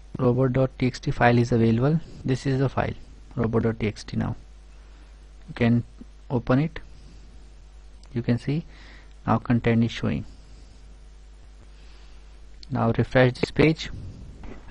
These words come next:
Now you can see this U R L is now changed and it is now allowed. So let's go back to my search console, and herein the date is of two days back, and whenever it will crawl again,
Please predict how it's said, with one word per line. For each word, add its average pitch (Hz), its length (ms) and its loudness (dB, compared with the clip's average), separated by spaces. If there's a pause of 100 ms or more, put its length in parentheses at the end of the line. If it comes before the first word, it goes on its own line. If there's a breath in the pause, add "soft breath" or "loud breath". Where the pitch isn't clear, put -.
Now 147 200 10
you 180 100 12
can 180 200 6
see 185 360 6
this 139 360 4
U 139 280 8
R 135 100 10
L 143 100 4
is 151 140 4
now 139 180 10
changed 127 520 2
and 113 520 2 (200)
it - 120 -2
is 123 120 2
now 113 240 4
allowed. 110 420 2 (440 soft breath)
So 110 480 0
let's 131 300 2
go 135 220 2
back 120 400 4
to 131 200 0
my 123 120 2
search 123 320 2
console, 147 640 4
and 117 440 6
herein 135 600 8
the 127 140 8
date 127 340 6
is 143 180 0
of 120 400 -2 (460 soft breath)
two 165 160 10
days 165 220 8
back, 156 280 4
and 123 500 6
whenever 147 360 8
it 139 320 0
will 131 180 6 (220)
crawl 135 320 10
again, 139 420 4